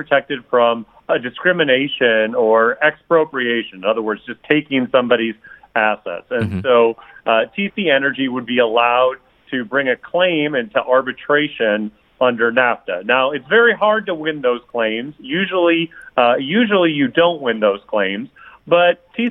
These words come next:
Speaker 1: C Energy has some plausible claims because if you look at the way that they, that, that investment has been treated over time, over the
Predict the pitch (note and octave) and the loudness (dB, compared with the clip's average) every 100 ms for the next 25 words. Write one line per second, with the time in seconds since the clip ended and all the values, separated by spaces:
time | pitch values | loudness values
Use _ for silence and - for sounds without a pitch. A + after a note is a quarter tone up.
0 | A#3 G#3 F#3 E3+ D#3+ D#3+ D#3 D#3+ E3 C#3+ | -2 0 0 0 0 0 0 0 -4 -6
1 | - F3+ F3+ F3 E3+ D3+ - G#3+ G#3+ F#3+ | -2 0 0 -2 -4 -6 -6 -6 -6 -6
2 | E3 C3+ C#3+ - - F3 F3 E3+ E3 _ | -10 -14 -14 -12 -2 2 4 2 -2 _
3 | - - _ _ _ _ - D#3+ F#3 G3 | -20 -20 _ _ _ _ -6 -4 -2 0
4 | - F#3+ E3 E3 - _ D3+ D3 D3 E3+ | 0 2 2 2 -4 _ -6 -2 0 0
5 | E3+ D3+ C#3 C#3+ C#3+ - C3 B2+ B2+ - | 0 -2 -2 -2 -4 -2 2 2 0 0
6 | C3 D3 C#3 A#2+ D#3 - C3+ A#2+ A2 A2+ | 0 0 -4 -2 -2 -2 -4 -6 -6 -12
7 | - F3 G3 D3+ B2+ B2+ A2 A2+ C#3 E3+ | -6 -4 0 2 2 0 -2 -2 0 0
8 | D3+ A2+ A2+ A2 A2+ A2+ | 0 0 0 0 2 2